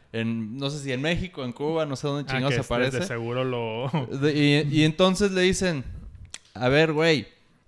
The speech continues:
Speaker 1: no, o sea, lo agarran y lo encarcelan. "¿Cómo que estás ayudando a los pobres y a los indígenas? ¿Qué te pasa? O sea, estamos aquí para esparcirles la, o sea, entre comillas, esparcirles la religión y en verdad no estamos aprovechando para que trabajen por nosotros y demás".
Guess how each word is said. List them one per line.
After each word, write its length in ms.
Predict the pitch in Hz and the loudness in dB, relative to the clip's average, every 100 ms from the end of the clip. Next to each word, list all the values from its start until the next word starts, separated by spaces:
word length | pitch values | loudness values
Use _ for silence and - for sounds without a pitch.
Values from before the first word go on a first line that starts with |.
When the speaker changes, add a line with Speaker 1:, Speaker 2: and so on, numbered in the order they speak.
| - 127 | -10 0
Speaker 1:
no, 180 | 131 139 | 2 4
o 60 | |
sea, 140 | 135 147 | 8 12
lo 80 | |
agarran 400 | 139 139 185 254 | 12 12 8 6
y 80 | 196 | 6
lo 100 | 135 | 6
encarcelan. 640 | 120 120 113 170 226 156 123 | 6 2 6 6 6 4 0
"¿Cómo 260 | 151 202 | 0 0
que 60 | 180 | -2
estás 220 | 156 160 | -2 -2
ayudando 380 | 185 151 147 170 | 2 2 2 2
a 20 | |
los 140 | 135 | 0
pobres 300 | - 143 175 | 2 2 4
y 40 | 156 | 2
a 40 | |
los 140 | 131 117 | 0 -2
indígenas? 680 | 113 143 - 185 123 110 - - _ | -2 0 2 2 0 -6 -14 -20 _
¿Qué 100 | 135 | -6
te 100 | 151 | -4
pasa? 280 | 156 170 131 | 0 0 0
O 40 | |
sea, 120 | 127 | -2
estamos 280 | 117 131 151 | -2 -2 0
aquí 200 | 156 - | -4 -4
para 540 | 131 147 139 113 107 65 | -4 -2 0 -2 -4 -8
esparcirles 640 | 104 - 110 101 135 139 143 | -14 -6 -6 -4 -4 -2 0
la, 360 | 135 107 101 - - _ _ _ | 0 0 -4 -14 -20 _ _ _
o 60 | 101 | -6
sea, 140 | 104 | -6
entre 200 | 101 104 | -4 -2
comillas, 320 | 113 117 135 | 2 4 4
esparcirles 500 | 139 117 104 127 131 | 2 0 0 0 0
la 80 | 127 | 2
religión 520 | 113 107 120 127 160 117 | 2 0 2 2 2 -2
y 60 | |
en 80 | 113 | 0
verdad 240 | 113 113 | 2 2
no 60 | 120 | 0
estamos 260 | - 127 123 | -2 -4 -2
aprovechando 420 | 113 104 120 120 | -4 -2 -2 0
para 160 | 113 | 0
que 80 | 104 | -2
trabajen 360 | 98 104 117 117 | -4 -6 -4 -4
por 140 | 110 | -4
nosotros 420 | 101 117 117 123 104 | -4 -6 -6 -12 -12
y 20 | |
demás". 340 | 101 123 180 | -10 -10 -12